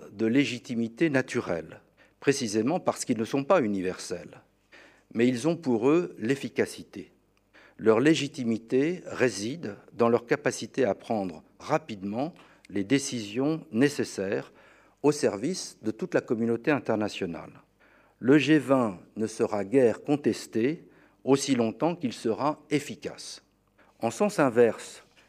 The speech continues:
les Nations Unies doivent se poser la question de savoir si l'absence d'efficacité n'érode pas, à la longue,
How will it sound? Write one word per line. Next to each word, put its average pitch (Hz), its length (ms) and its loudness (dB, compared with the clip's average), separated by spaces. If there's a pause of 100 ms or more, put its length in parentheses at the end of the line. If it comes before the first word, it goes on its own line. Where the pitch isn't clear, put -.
(120)
les 127 160 2
Nations 143 380 0
Unies 127 560 -4
doivent 165 320 2
se - 120 -2
poser 123 360 0
la 98 80 -2
question 120 600 -8 (520)
de 113 80 0
savoir 143 500 4
si - 180 -4
l'absence 139 800 0
d'efficacité 127 1040 -2 (460)
n'érode 113 520 4
pas, 143 460 -4 (280)
à 117 120 2
la 107 140 2
longue, 139 400 -4